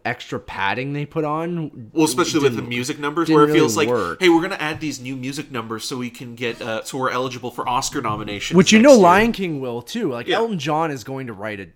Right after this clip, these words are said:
Speaker 1: new song
Speaker 2: Yeah,
Speaker 1: for it,
Speaker 2: and then
Speaker 1: probably.
Speaker 2: also, well, you know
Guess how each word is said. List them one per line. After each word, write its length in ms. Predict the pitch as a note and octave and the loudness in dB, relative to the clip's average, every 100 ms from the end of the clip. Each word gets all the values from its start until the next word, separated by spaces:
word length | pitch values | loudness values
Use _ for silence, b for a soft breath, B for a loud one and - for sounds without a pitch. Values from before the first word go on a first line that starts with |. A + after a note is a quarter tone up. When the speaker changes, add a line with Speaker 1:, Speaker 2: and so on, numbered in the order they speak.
| _ | _
Speaker 1:
new 240 | G2+ G#2 F2+ | -16 -14 -14
song 520 | - G2 D#2+ C#2+ C#2 | -14 -14 -14 -16 -6
Speaker 2:
Yeah, 240 | G3+ C3+ | -4 -4
Speaker 1:
for 80 | C#2 | -6
it, 60 | D3 | -8
Speaker 2:
and 120 | D3+ | -6
then 120 | D#3+ | -8
Speaker 1:
probably. 180 | D3+ D3+ | -6 -4
Speaker 2:
also, 460 | D3+ E3 C#3+ C#3 - - | -4 -2 -4 -4 -10 -10
well, 320 | C#3 C3 C3 b b | -8 -8 -10 b b
you 80 | C3 | -10
know 260 | B2+ B2 | -8 -8